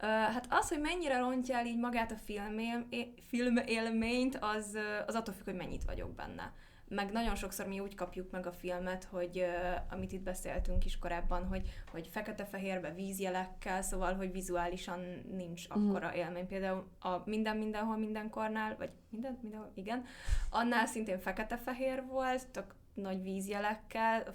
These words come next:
Speaker 1: felét nem, és annyira látványos az a film, hogy, hogy azt, azt abszolút, ö, újként tudtam
Speaker 2: Mhm.
Speaker 1: megnézni. De például volt a, a War Horse, ott például úgy kaptuk meg a filmet, hogy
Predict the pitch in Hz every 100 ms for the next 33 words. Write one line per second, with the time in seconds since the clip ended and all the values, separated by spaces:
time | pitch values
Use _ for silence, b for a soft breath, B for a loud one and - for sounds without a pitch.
0 | - 202 185 180 - - - - 180 180
1 | 175 190 220 240 214 190 190 B - 214
2 | 208 175 180 185 185 185 190 180 190 220
3 | B B - 190 202 - 202 185 - -
4 | - - 202 214 - - 220 214 - -
5 | - 214 202 175 175 - 175 170 147 -
6 | - 190 190 175 170 - - - 214 214
7 | 226 - 196 233 - B B B - 208
8 | 208 190 196 202 202 190 180 160 - -
9 | 196 196 214 247 294 294 294 294 - -
10 | 233 240 220 214 220 214 220 220 240 220
11 | - 185 - 190 196 180 175 208 214 220
12 | 226 220